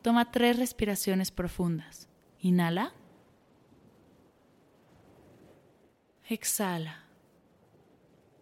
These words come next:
Inhala.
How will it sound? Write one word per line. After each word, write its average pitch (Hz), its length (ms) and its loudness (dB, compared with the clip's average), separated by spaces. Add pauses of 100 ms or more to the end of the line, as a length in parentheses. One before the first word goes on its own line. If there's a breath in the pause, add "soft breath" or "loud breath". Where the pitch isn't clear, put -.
(1500)
Inhala. 185 580 0